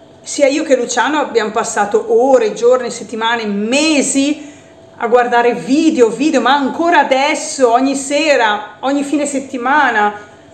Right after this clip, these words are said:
ci salviamo i video. Abbiamo fatto in Telegram un gruppo solo di, i, mio e suo che si chiama Evoluzione Costante, dove noi mettiamo tutti i video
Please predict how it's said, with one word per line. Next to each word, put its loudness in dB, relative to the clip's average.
ci -6
salviamo 0
i 2
video. 2
Abbiamo 0
fatto 2
in 0
Telegram 0
un 2
gruppo 0
solo 4
di, -6
i, -2
mio 2
e 4
suo -4
che -4
si -6
chiama 0
Evoluzione 0
Costante, -2
dove 0
noi 0
mettiamo 0
tutti -6
i 0
video 0